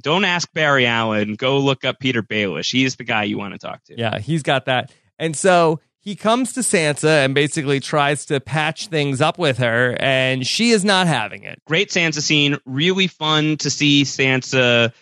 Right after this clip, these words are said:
Speaker 1: tossing it back at Peter Baelish. You know, Peter Baelish, who has always underestimated Sansa. Everybody has always underestimated Sansa. And to see Sansa come in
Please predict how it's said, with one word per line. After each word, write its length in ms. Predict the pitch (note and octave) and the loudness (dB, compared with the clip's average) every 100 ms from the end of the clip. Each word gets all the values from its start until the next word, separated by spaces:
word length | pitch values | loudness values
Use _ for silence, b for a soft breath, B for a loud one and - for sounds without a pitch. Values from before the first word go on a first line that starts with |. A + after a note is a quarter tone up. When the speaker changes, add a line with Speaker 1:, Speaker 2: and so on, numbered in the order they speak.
| b _ | b _
Speaker 1:
tossing 400 | - E3+ E3 E3+ | 0 2 2 0
it 120 | D3+ B2+ | -2 0
back 280 | B2 A#2+ | -2 -2
at 120 | A2+ - | -4 -6
Peter 200 | A2+ G2+ | -6 -4
Baelish. 420 | G2+ E2+ D#2+ - | -6 -8 -12 -8
You 120 | A2+ | -4
know, 240 | A2 A2+ A2+ | 0 0 -2
Peter 340 | - F3 E3 | -2 -2 -2
Baelish, 460 | - D3 C#3+ C3+ C#3 | 0 0 2 2 2
who 120 | C3 | 2
has 100 | B2 | 2
always 340 | D#3 D#3 C#3+ - b b - | 2 2 0 -4 b b -4
underestimated 720 | A#3 F#3+ E3+ - E3 D#3 D3 | 2 4 2 0 0 0 0
Sansa. 520 | D3+ D3 C#3+ D3 C#3+ - | -2 0 0 0 0 0
Everybody 520 | A3 F#3+ F3 C3+ C3 | -2 0 0 0 0
has 180 | C3 A#2+ | 0 0
always 280 | B2 A#2+ A#2 | 2 2 0
underestimated 600 | A#2+ A#2 A2+ A#2+ A2+ A2 | 0 0 -2 -2 -4 -2
Sansa. 420 | A#2 A#2 G#2+ A#2+ | -2 -4 -2 -2
And 120 | G2+ B2+ | -2 -4
to 40 | |
see 160 | - E3+ | -2 -2
Sansa 420 | - F#3+ F#3+ F3+ | 0 0 0 -4
come 220 | - D#3 | -2 0
in 300 | C#3 C#3 C#3 | 2 2 2